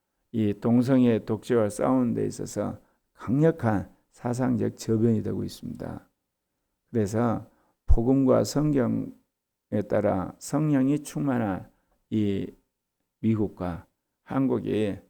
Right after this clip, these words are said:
이십일 세기 이 동성애 독재, 그리고 이 주사파, 네오막시즘, 녹색 사회주의 이런 사상과 싸우는 그런 보루가 되는 나라가 되는데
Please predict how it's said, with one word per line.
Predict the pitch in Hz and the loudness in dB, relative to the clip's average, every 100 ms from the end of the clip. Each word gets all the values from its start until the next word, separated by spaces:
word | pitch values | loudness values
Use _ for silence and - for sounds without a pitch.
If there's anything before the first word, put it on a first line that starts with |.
| _ _ _ | _ _ _
이십일 | 123 113 - 113 101 95 | -4 -2 -2 -2 -2 -2
세기 | - 101 95 95 | -4 -4 -2 -4
이 | 92 | -6
동성애 | - 98 110 107 107 95 | -6 -2 -2 0 -2 -4
독재, | 101 95 - - - 113 _ _ _ _ _ _ | -6 -12 -12 -10 -10 -16 _ _ _ _ _ _
그리고 | - 113 104 98 | -2 0 0 0
이 | 98 95 | 0 -2
주사파, | 92 107 110 101 - 85 78 110 - _ _ | -6 -10 -6 -8 -6 -8 -8 -10 -18 _ _
네오막시즘, | - 101 98 92 92 - 101 - - - - _ _ _ | -2 0 0 -2 -6 -6 -8 -8 -10 -10 -14 _ _ _
녹색 | - 98 - 113 113 | -8 -8 -6 -8 -8
사회주의 | - 107 110 - 98 92 _ _ _ _ _ - | -8 -6 -6 -6 -10 -10 _ _ _ _ _ -2
이런 | 127 127 120 | 2 4 2
사상과 | 131 139 139 127 110 98 | 0 0 0 0 -2 -4
싸우는 | - 120 - 98 90 - _ _ _ | -2 -2 -2 -4 -8 -10 _ _ _
그런 | 113 104 - | -4 -4 -2
보루가 | - 117 120 123 | -2 0 2 2
되는 | 117 101 92 | 0 -4 -4
나라가 | 90 92 98 95 | -6 -6 -6 -6
되는데 | 92 92 95 120 117 - | -8 -8 -6 -4 -4 -6